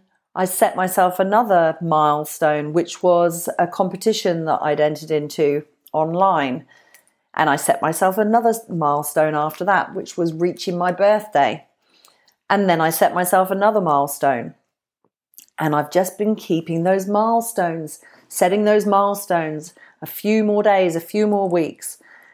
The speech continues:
I still haven't said, um, "I don't drink," but at the moment I'm not drinking.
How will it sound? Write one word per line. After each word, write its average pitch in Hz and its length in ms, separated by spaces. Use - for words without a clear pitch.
I 180 140
still 269 540
haven't 233 420
said, 170 540
um, 165 840
"I 175 160
don't 165 240
drink," 185 500
but 170 220
at 190 160
the 185 60
moment 160 480
I'm 156 180
not - 180
drinking. 139 520